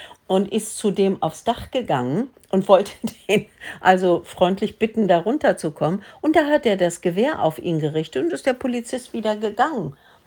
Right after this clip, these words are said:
und hat den auf dem Dach gelassen. Und das ist natürlich etwas, was mehr als merkwürdig ist und jetzt große Aufregung ausgelöst hat. Äh,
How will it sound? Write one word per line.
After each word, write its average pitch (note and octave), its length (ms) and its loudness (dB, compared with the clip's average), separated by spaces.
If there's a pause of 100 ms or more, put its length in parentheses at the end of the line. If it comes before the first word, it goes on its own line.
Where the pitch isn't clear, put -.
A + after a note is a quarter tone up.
(120)
und F#4+ 200 2
hat E4 160 2
den G3+ 240 4
auf C#3+ 200 4
dem A3 260 2
Dach A#3 340 -2
gelassen. C#3 680 -2 (320)
Und G3+ 280 4
das A#3 280 2
ist A#3 320 -2
natürlich G3+ 640 2
etwas, D#3+ 560 4 (260)
was - 360 0 (100)
mehr G3+ 440 4
als D#3+ 260 0
merkwürdig D#3+ 680 0
ist B3+ 320 -2
und F#3 240 -2
jetzt - 540 -2 (380)
große B3+ 540 4
Aufregung D3+ 640 2
ausgelöst C3+ 680 -2
hat. F#3 280 -2 (560)
Äh, F3 220 2